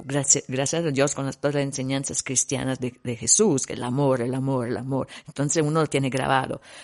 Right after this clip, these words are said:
que Dios es amor, es importantísimo.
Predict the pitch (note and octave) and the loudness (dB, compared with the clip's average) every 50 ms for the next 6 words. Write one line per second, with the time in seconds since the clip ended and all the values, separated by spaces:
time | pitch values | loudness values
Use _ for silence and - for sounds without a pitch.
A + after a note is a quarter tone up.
0 | - _ - - - C#3+ E3+ D#3+ D3+ D3 D3 - D#3+ - C3 C3+ C3+ C#3+ D3 D3 | -20 _ -14 -8 2 4 6 6 8 6 4 4 2 2 2 2 2 2 2 2
1 | C#3 C3 F#2+ A#2 B2 - D#3 D#3 - C#3+ C#3 - - A#2+ A#2 - - - - D3+ | 2 2 0 0 0 0 -2 0 0 -2 -2 -2 -6 -8 -8 -8 -6 -2 0 0
2 | C#3+ - - - - - - | 2 2 2 0 -2 -6 -12